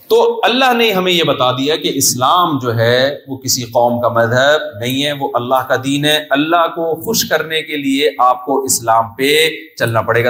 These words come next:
تبھی اسلام کسی قوم کو فیور بھی نہیں دے رہا ہوتا۔ کہیں قرآن میں آتا ہے یا حدیث میں آتا ہے کہ اللہ نے ایک جنت بنائی ہے عربیوں کے لیے،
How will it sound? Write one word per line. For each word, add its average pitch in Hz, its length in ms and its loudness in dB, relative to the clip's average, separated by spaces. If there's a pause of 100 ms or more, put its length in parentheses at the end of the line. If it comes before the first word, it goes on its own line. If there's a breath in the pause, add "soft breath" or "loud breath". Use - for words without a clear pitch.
تبھی 196 300 0
اسلام 170 440 2
کسی 180 200 -2
قوم 165 300 0
کو 185 100 0
فیور 170 300 2
بھی 170 120 0
نہیں 170 120 0
دے 131 160 0
رہا 113 60 4
ہوتا۔ 101 260 -2 (1900)
کہیں 143 220 0
قرآن 151 280 2
میں 175 80 2
آتا 165 200 2
ہے 214 60 2
یا 202 140 2
حدیث 160 260 -2
میں 170 100 0
آتا 156 200 2
ہے 185 60 2
کہ 175 300 -2 (280 loud breath)
اللہ 143 380 2
نے 147 100 2
ایک 135 400 -2
جنت 131 260 0
بنائی 135 400 0
ہے 147 100 0
عربیوں 135 400 2
کے 127 100 0
لیے، 110 320 -2